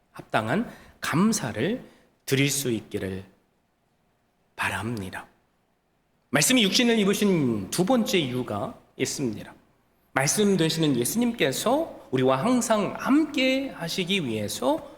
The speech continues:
육신을 입으셨습니다. 그래서 십사 절에 "말씀이 육신이 되어 우리 가운데 거하심에"라고 말씀하죠. 여기서 거한다라는 말은 헬라어로 에스케노센이라고 하는데요.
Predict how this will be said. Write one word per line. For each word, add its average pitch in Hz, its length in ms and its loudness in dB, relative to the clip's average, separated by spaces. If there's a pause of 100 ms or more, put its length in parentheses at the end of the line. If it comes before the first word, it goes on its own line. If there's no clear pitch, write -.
(880)
육신을 160 580 0
입으셨습니다. 123 800 -4 (200)
그래서 127 220 -2
십사 240 380 0
절에 170 300 -2 (540)
"말씀이 170 380 4
육신이 196 340 2
되어 170 480 2
우리 139 140 2
가운데 123 360 2
거하심에"라고 151 1000 0
말씀하죠. 123 760 -2 (280)
여기서 170 220 2
거한다라는 202 840 4
말은 131 280 4
헬라어로 220 680 2 (220)
에스케노센이라고 143 1300 0
하는데요. 113 640 -2